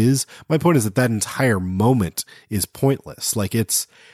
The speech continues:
I guess it's meant to sort of be like ch-, the chock full of nuts thing again, where it's like, "Oh, we think we're going one way and we go another." But it's,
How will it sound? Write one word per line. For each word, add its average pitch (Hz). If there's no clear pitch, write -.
I 120
guess 123
it's 139
meant 135
to 123
sort 127
of 123
be 127
like 117
ch-, -
the 113
chock -
full 123
of 107
nuts 107
thing 135
again, 127
where 98
it's 95
like, 98
"Oh, 143
we 104
think 113
we're 110
going 113
one 107
way 123
and 110
we 95
go 101
another." 98
But 123
it's, -